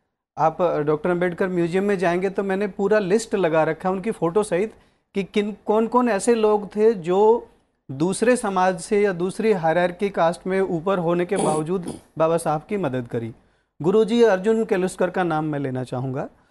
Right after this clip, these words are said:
जो इतने प्रभावित हुए उनसे कि उन्होंने सोचा कि इस बच्चे की शिक्षा को आगे बढ़ाना चाहिए।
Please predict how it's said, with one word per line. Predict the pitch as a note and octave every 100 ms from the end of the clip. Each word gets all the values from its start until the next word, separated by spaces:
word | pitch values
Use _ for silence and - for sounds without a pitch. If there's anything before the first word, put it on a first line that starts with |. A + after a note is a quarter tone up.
| _ -
जो | A#3+ -
इतने | F#3+ F3+ F#3 A#3+
प्रभावित | A3+ F3+ F3 G#3 G#3
हुए | E3+ F#3
उनसे | E3 C#3 D#3 E3 C4 _ _ _ _
कि | G#3
उन्होंने | A3+ G#3 A3 A#3+
सोचा | A3+ F#3+ G#3
कि | G#3
इस | A#3 A#3+ G#3
बच्चे | F#3+ - G3
की | G3+
शिक्षा | G#3+ F3+ - E3+
को | E3 -
आगे | F#3+ C#3+ D#3+
बढ़ाना | D3 C3 C3 C3
चाहिए। | A#2+ G#2+ F#2 A2+